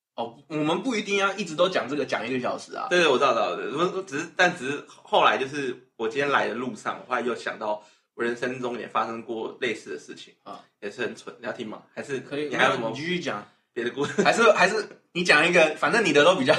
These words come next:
Speaker 1: <laughs> 冲击嘛。
Speaker 2: <laughs> 不是，我，我的故事都是傻逼的故事。
Speaker 1: 没有，我只是，我，我这个主题也不是什么故事，我只是想分享一下很多大家觉得是 A，
Speaker 2: 嗯。
Speaker 1: 可是其实是 B 的事情。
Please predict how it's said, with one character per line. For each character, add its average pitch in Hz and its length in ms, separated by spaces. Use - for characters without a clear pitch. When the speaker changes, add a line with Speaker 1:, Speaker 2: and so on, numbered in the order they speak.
Speaker 1:
<laughs> - 120
冲 156 260
击 107 200
嘛。 - 260
Speaker 2:
<laughs> - 680
不 185 60
是， 247 100
我， 131 320
我 143 80
的 165 100
故 190 180
事 180 100
都 185 80
是 170 100
傻 110 240
逼 123 160
的 113 120
故 107 180
事。 147 100
Speaker 1:
没 175 60
有， 196 80
我 208 160
只 180 80
是， 185 300
我， 165 180
我 151 160
这 214 100
个 214 120
主 139 140
题 131 180
也 117 100
不 123 120
是 147 60
什 147 100
么 117 80
故 123 200
事， 120 120
我 139 120
只 135 100
是 - 100
想 107 220
分 131 220
享 107 200
一 107 60
下 113 320
很 110 160
多 120 360
大 127 100
家 120 160
觉 113 160
得 104 60
是 113 100
A， 110 280
Speaker 2:
嗯。 - 60
Speaker 1:
可 110 140
是 120 60
其 117 120
实 107 60
是 117 120
B 107 280
的 101 80
事 110 180
情。 - 240